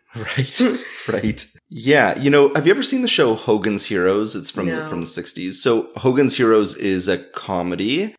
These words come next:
Speaker 1: It's set in a Nazi P O W camp. And so, like, the, the main characters are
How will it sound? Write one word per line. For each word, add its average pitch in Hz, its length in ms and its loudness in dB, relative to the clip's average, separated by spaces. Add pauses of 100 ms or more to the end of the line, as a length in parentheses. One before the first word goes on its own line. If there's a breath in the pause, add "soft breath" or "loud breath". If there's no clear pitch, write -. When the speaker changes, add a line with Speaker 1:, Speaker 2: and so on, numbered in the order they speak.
Speaker 1:
It's 120 140 -6
set 139 240 2
in 120 160 2
a 107 160 2
Nazi 101 920 -2 (240)
P 120 140 2
O 98 60 4
W 92 520 0
camp. 95 460 -6 (440 loud breath)
And 95 240 -6
so, 95 680 0 (540)
like, 95 240 -8
the, 101 140 0
the 85 140 -2
main 113 240 4
characters 98 580 -2
are 90 500 0